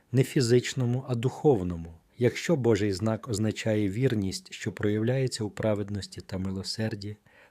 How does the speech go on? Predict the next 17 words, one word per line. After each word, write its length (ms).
то 120
знак 300
звіра 520
описує 560
покору 480
силі, 520
яка 240
вимагає 520
підпорядкування 1160
не 120
заради 420
добра, 480
а 100
заради 380
підтримки 600
власного 540
культу. 560